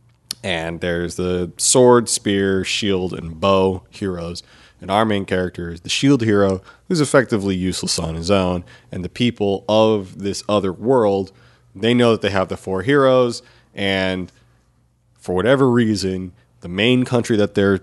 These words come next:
summoned into has always thought that the shield hero fucking sucks. And not just that,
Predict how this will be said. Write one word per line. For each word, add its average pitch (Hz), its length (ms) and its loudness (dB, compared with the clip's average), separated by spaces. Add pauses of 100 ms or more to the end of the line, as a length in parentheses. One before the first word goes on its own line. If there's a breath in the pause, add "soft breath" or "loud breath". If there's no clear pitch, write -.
summoned 107 440 2
into 92 540 -4 (360)
has 82 120 -14
always 113 340 2
thought 98 360 0 (180)
that - 120 -18
the 95 60 -14
shield 113 380 0
hero 104 240 0
fucking - 480 -4
sucks. - 680 -2 (500 soft breath)
And 80 440 -6
not 127 260 0
just 120 200 -2
that, 113 100 4